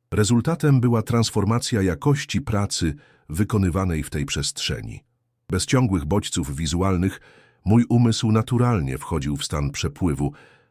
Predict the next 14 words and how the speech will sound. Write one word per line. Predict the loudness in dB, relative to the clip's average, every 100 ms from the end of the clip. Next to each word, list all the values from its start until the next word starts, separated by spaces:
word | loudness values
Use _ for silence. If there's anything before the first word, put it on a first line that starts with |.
| -6
pozwalając | -4 0 2 4 2 2
na | -2
głęboką | 0 0 2 0 0 0
koncentrację | 0 -2 -2 -4 -2 -4 -4
przez | -6 -4 -4
dłuższe | -2 -4 -4 -6
okresy. | -4 -8 -8 -10 -14 _ _ _ -8
Zadania | -2 0 2 2
były | 2 2
realizowane | 2 0 0 0 0 0
bardziej | 0 0 -2 -2 -4
efektywnie | -4 -8 -4 -4 -2 -4 -4
i | -6
kreatywnie. | -6 -6 -4 -4 -4 -6 -12